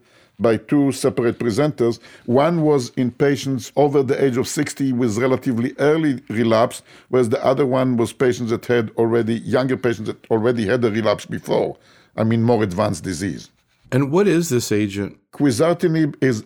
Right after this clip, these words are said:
Speaker 1: a flit three kinase inhibitor. So let's spend a minute on flit three. flit three is a, a receptor tyrosine kinase. In other words, it's unlike the B C R abl, which is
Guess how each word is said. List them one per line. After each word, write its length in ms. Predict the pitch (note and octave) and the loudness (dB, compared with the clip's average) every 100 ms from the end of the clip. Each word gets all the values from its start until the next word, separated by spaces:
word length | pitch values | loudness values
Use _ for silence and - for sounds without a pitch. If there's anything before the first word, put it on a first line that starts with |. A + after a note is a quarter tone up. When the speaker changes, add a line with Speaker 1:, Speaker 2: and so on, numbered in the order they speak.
| - | -2
Speaker 1:
a 200 | B2 A#2+ | 0 0
flit 400 | - - D#3 D3+ | -2 -2 -2 -2
three 420 | - C3+ C3+ C#3 | -4 0 2 0
kinase 640 | - - C3 B2+ B2+ G#2 | -4 -2 2 2 0 0
inhibitor. 580 | A2+ G2 F#2 F2 C2+ G#1+ _ _ _ | -2 0 -2 -2 -6 -8 _ _ _
So 120 | - | -2
let's 180 | B2 C3 | -2 -2
spend 240 | - A#2+ A2+ | -2 -2 0
a 40 | |
minute 280 | A2+ A2 A2+ | 0 0 -2
on 100 | G2+ | -6
flit 240 | - G#2 | -2 -4
three. 320 | - G#2 E2+ - _ _ _ _ _ _ _ _ _ _ _ _ _ _ _ _ _ | -2 -4 -4 -6 _ _ _ _ _ _ _ _ _ _ _ _ _ _ _ _ _
flit 360 | - D3 F3+ | -4 0 0
three 460 | F3+ D#3 C#3+ C#3 C#3+ - _ _ - | 0 2 4 2 0 -6 _ _ 0
is 380 | C#3+ B2+ A2+ - | 2 2 -2 0
a, 400 | B2+ B2 B2 B2 - | 2 4 4 0 0
a 60 | A#2+ | 0
receptor 560 | B2+ - D#3 D3+ E3 D3 | 0 0 -2 0 -2 -2
tyrosine 560 | C#3 B2+ A2+ G#2 G#2 | 0 0 0 0 -4
kinase. 560 | - F#2 D2 G1+ - - _ _ _ _ _ - | -2 -4 -4 -10 -16 -20 _ _ _ _ _ -4
In 160 | B2 | 0
other 240 | A#2+ C#3+ D3 | 2 2 2
words, 360 | C#3+ C#3+ C3 - | 2 2 0 -4
it's 300 | B2+ A2+ - - - | -4 -2 -6 -14 -4
unlike 360 | A2 A#2+ D3 | 0 2 2
the 80 | A#2+ | 0
B 160 | F#2 B2 | -2 -2
C 200 | - B2+ | 0 0
R 160 | A2 | 0
abl, 580 | G2+ B2 B2 G#2+ F2+ F2+ _ _ _ - | 0 2 2 2 -2 -4 _ _ _ -4
which 260 | B2+ A#2 - | -4 -4 0
is 260 | - - | 2 2